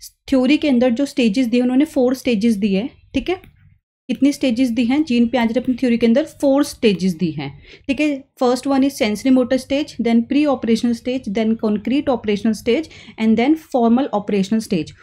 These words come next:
और मैंने आपको ये बताया था जो जीन पियाजे ने फर्स्ट स्टेज दी है that is sensory motor stage, that is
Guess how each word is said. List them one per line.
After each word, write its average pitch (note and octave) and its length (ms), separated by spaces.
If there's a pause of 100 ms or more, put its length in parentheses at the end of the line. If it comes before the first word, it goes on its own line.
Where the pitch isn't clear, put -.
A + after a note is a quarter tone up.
(160)
और B3 80
मैंने C4+ 200
आपको C#4+ 200
ये C4 180
बताया A3 360
था C4+ 100
जो C#4 140
जीन B3 260
पियाजे B3+ 240
ने C#4 100
फर्स्ट C#4+ 400
स्टेज C#4 240
दी G#3+ 200
है A#3+ 180
that A#3 200
is A#3 80 (100)
sensory B3+ 460
motor G#3 240 (100)
stage, A3 360 (1700)
that G3 200
is A3+ 180